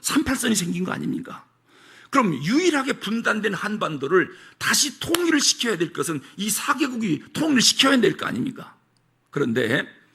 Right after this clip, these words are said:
그 네 나라 중에 어떤 나라도 우리나라가 통일되는 것을 원치 않고 있습니다. 왜 그런 줄 아십니까? 우리나라가 통일이 되면 인구는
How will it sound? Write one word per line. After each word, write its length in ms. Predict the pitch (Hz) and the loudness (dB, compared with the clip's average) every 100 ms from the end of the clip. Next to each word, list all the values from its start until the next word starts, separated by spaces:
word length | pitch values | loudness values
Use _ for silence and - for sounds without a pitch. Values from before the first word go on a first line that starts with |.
| _ _ _ - | _ _ _ 0
그 220 | 285 202 | 2 4
네 180 | 208 269 | 6 6
나라 240 | 269 254 | 6 4
중에 160 | 240 233 | 2 2
어떤 340 | 226 - 359 | 2 4 4
나라도 680 | 285 143 135 170 170 175 - - - | 4 2 2 2 2 -2 -6 -20 -8
우리나라가 640 | 147 220 208 185 170 - | -2 2 4 6 4 -2
통일되는 580 | 147 330 359 349 330 226 | 2 4 4 6 4 4
것을 260 | 165 190 180 - | 0 -2 -6 -4
원치 360 | 135 196 - | -2 0 0
않고 280 | - - - | -2 -6 -6
있습니다. 560 | - - - - - - _ _ _ _ _ _ - | -6 -8 -10 -12 -18 -20 _ _ _ _ _ _ -2
왜 100 | 135 | 2
그런 180 | 151 | 2
줄 140 | 170 120 | 2 0
아십니까? 600 | 120 143 131 - - - _ _ _ _ - - - - | -2 -2 -4 -4 -8 -10 _ _ _ _ -20 -20 -18 0
우리나라가 540 | 170 226 220 220 233 | 4 6 6 4 2
통일이 400 | - 269 240 196 | 0 2 2 2
되면 520 | 147 143 165 139 123 - _ _ | 0 2 2 0 -4 -10 _ _
인구는 720 | - 175 240 233 208 151 220 | -2 2 2 2 0 0 -2